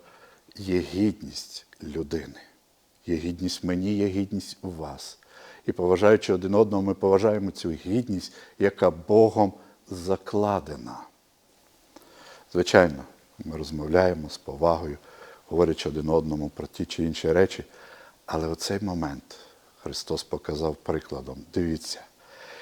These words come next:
я вчитель, зробив роботу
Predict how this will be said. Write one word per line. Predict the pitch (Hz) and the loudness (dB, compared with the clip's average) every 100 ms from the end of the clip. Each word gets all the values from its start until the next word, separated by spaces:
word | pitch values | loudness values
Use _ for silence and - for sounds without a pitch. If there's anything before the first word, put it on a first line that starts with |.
| - | -14
я | 90 80 90 101 101 - - | -8 0 4 4 4 -4 -16
вчитель, | - - - 98 - 76 - - _ _ _ _ | -14 -8 -2 -4 -4 -10 -10 -20 _ _ _ _
зробив | - 87 90 90 82 104 110 | -10 -2 4 6 8 6 8
роботу | 117 107 92 80 - 78 | 4 2 2 2 0 -16